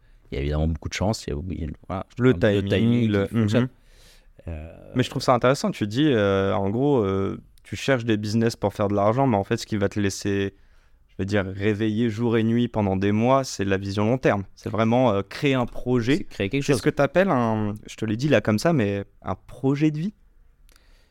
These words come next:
Speaker 1: Je sais pas. Alors déjà, c'est pas pour gagner de l'argent que tu montes des projets. Le, l'entrepreneur, il est pas intéressé par gagner de l'argent. C'est pas ça son, son, son, son leitmotiv.
Speaker 2: Ouais, mais il
Speaker 1: Sauf
Speaker 2: comprend aussi que pour
Speaker 1: Évidemment.
Speaker 2: pouvoir vivre, comme tu dis, ouais, mais t'aurais pu prendre un C D I comme on l'a,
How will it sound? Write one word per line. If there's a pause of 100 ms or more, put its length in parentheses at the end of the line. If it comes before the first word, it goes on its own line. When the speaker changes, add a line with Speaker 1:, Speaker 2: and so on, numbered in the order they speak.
(300)
Speaker 1:
Je
sais
pas.
Alors
déjà,
c'est
pas
pour
gagner
de
l'argent
que
tu
montes
des
projets.
Le,
l'entrepreneur,
il
est
pas
intéressé
par
gagner
de
l'argent.
C'est
pas
ça
son,
son,
son,
son
leitmotiv. (180)
Speaker 2:
Ouais,
mais
il
Speaker 1:
Sauf
Speaker 2:
comprend
aussi
que
pour
Speaker 1:
Évidemment.
Speaker 2:
pouvoir
vivre,
comme
tu
dis,
ouais,
mais
t'aurais
pu
prendre
un
C
D
I
comme
on
l'a,